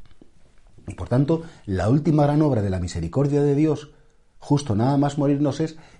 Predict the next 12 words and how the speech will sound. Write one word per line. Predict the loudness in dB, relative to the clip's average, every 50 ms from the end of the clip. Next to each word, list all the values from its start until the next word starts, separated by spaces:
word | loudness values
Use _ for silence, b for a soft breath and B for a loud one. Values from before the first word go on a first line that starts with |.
| B -4
invitarnos | -4 -2 -2 -4 -2 -2 -2 -2 -2 -4 -4 -4
a | -6
esa | -6 -6 -8 -8
purificación. | -6 -8 -8 -8 -10 -12 -12 -12 -12 -12 -12 -14 -18 _ _ _ _ B B B B B B B
Que | -4 -4
pueda | 0 4 4 6
haber | 6 6 6 4
personas | 2 0 0 0 -2 -2 -2
que | 0 0 2
rechacen | 2 2 2 2 0 2 2 0
esa | 0 0 -2 0
purificación, | 0 0 0 0 -2 -4 -4 -4 -6 -8 -10